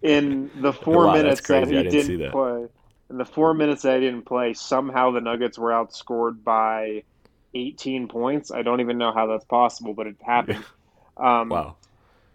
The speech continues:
Speaker 1: yeah, Barton would be huge. Barton would be, uh, would be huge because something else that the Nuggets are kinda lacking, and this is why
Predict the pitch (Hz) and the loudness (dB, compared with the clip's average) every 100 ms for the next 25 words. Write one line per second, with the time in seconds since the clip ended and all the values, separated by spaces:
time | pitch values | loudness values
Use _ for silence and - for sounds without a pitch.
0 | _ _ _ 165 226 196 185 240 240 226 | _ _ _ 4 4 6 6 4 2 -4
1 | 202 226 - 233 202 - - - 147 165 | -4 -8 -6 -6 -6 -10 -16 -4 -2 -2
2 | 160 147 151 139 147 143 135 127 127 127 | -4 -2 -4 -2 -2 -2 -2 -2 -2 -2
3 | 127 - - 180 175 147 147 131 143 131 | -4 -10 -20 -18 -6 -4 -2 -2 -4 -4
4 | 143 135 127 - 127 151 147 180 208 247 | -4 -4 -6 -10 -4 -2 0 -2 0 2
5 | 165 151 170 175 - 139 139 143 143 131 | 4 4 2 -4 -6 -6 -4 -4 -8 -10
6 | - 139 127 107 110 127 127 107 98 _ | -6 -6 -6 -6 -2 -2 -2 -12 -20 _
7 | _ _ 131 127 123 117 120 170 170 156 | _ _ -8 -6 -8 -6 2 2 4 0
8 | 135 127 120 120 120 | 4 4 4 2 -2